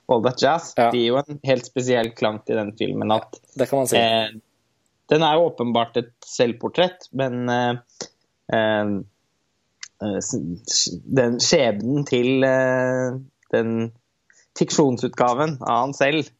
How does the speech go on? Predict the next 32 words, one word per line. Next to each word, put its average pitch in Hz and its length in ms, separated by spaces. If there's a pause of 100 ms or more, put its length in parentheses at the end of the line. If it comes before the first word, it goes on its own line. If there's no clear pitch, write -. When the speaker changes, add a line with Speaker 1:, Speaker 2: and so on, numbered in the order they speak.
(300)
Speaker 1:
skulle 117 320
jo, 110 140 (960)
eh, 113 220
gi 117 240
jo 123 120
en 135 160
slags, - 340 (920)
eh, 107 340
ja, 110 140 (380)
det 135 100
gir 135 200
jo 156 100
filmen 127 400
en 131 120
helt, 127 280 (680)
gjør 143 160
jo 151 80
filmen 151 280
veldig 123 220
spesiell 127 480 (200)
Speaker 2:
Det 120 100
gjør 117 80
Speaker 1:
at 110 120
Speaker 2:
det, 107 40
Speaker 1:
han 110 200
Speaker 2:
definitivt. 104 600 (240)
Speaker 1:
led, 123 440
eh, 123 300 (440)
så - 340
å 131 40
si 131 160
nøyaktig 120 720